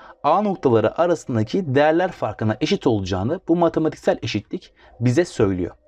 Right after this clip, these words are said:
Tekrar söylüyorum arkadaşlar. Sonsuz kısa her bir D L adımı boyunca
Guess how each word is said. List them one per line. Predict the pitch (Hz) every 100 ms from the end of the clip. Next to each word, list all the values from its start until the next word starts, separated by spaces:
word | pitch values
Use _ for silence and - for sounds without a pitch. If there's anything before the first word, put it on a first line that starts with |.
| - _ -
Tekrar | 131 131 123
söylüyorum | - 92 95 90
arkadaşlar. | 92 98 107 - 208 - - -
Sonsuz | - - 165 165 220
kısa | - - 117 -
her | - 156 170 147
bir | 170 - - _ -
D | 113 135 139 147
L | 170 123
adımı | 101 95 92
boyunca | 143 117 92